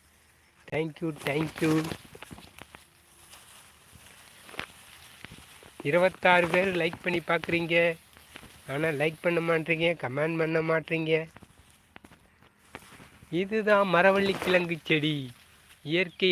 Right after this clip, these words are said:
விலகு காட்டுகிறேன் பாருங்க மக்களே. வானத்துல கொக்கு போகுது, கொக்கு போயிடுச்சு.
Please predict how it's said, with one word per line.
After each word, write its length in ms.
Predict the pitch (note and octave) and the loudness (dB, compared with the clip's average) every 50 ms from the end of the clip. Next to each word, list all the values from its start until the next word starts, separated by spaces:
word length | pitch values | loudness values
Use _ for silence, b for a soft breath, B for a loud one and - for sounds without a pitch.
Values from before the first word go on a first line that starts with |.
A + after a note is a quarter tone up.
| E3+ E3+ | 4 4
விலகு 300 | F3 F3+ F#3 D#3 F#3+ F#3 - - F#3 | 4 4 4 2 0 -2 -2 0 -2
காட்டுகிறேன் 520 | F3+ E3 - - F3+ F#3 F3+ F3+ F3 - F3 | -2 -2 -2 -4 -2 -2 -2 -2 -2 0 0
பாருங்க 280 | E3+ F3 F3+ F3+ F3+ F3 F3 | 2 2 2 0 -2 -2 -4
மக்களே. 400 | E3+ - - F#3 F3 F3 F3 F3 F3 F3+ F3+ - - - _ _ _ _ _ - - - - B B B B B B B B B B B B B _ _ _ _ _ C#3 C#3 | -4 -2 -2 -2 0 0 0 -2 -2 -4 -4 -8 -14 -20 _ _ _ _ _ -20 -20 -20 -20 B B B B B B B B B B B B B _ _ _ _ _ -6 -2
வானத்துல 500 | D3 D#3+ E3+ E3+ D#3 - F3+ E3 E3+ C#3+ - E3 | 0 2 2 0 -2 -2 0 0 0 0 0 -2
கொக்கு 240 | D#3 D3 - G3 F3+ F3 | -2 -2 -4 -6 -2 0
போகுது, 380 | F3+ F3+ F3 F3 E3+ F3 F3 F3 F3 F3 F3 - - _ _ _ - _ _ _ _ _ _ - - _ _ _ - _ _ _ _ _ _ _ _ _ _ _ _ _ _ _ _ _ _ _ _ _ _ _ _ _ _ _ _ _ _ _ _ _ - - _ _ _ _ _ _ | 0 2 2 2 2 2 2 2 0 -2 -4 -8 -18 _ _ _ -20 _ _ _ _ _ _ -20 -20 _ _ _ -20 _ _ _ _ _ _ _ _ _ _ _ _ _ _ _ _ _ _ _ _ _ _ _ _ _ _ _ _ _ _ _ _ _ -20 -20 _ _ _ _ _ _
கொக்கு 240 | - D#3+ D3 - D#3+ - | -14 -12 -12 -12 -10 -4
போயிடுச்சு. 360 | - D#3+ D#3+ D3+ C#3+ - - | -2 -2 -2 -2 -6 -12 -16